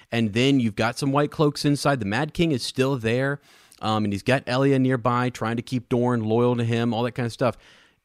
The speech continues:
And you ha-, so it says that she, during the sack, that she, Rhaenys, went and hid underneath her father's bed, which was a floor above the nursery,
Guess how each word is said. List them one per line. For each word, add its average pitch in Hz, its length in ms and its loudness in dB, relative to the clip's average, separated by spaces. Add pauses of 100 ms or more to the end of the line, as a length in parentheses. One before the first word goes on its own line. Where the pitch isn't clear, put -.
And 135 520 0 (140)
you 131 500 -4
ha-, 151 180 -2
so 147 180 2
it 131 100 0
says 160 240 0
that 127 140 -6
she, - 200 -2
during 143 280 2
the 120 60 -2
sack, 127 400 -2
that - 240 -4
she, 127 380 -2
Rhaenys, 120 440 0
went 110 180 -2
and 101 100 -4
hid 110 340 0
underneath 104 360 -4
her 98 120 -6
father's 95 420 -2 (100)
bed, 107 380 0 (200)
which 117 220 0
was 117 300 2
a 101 160 -4
floor 135 500 2
above 101 760 0 (280)
the 107 120 0
nursery, 113 720 0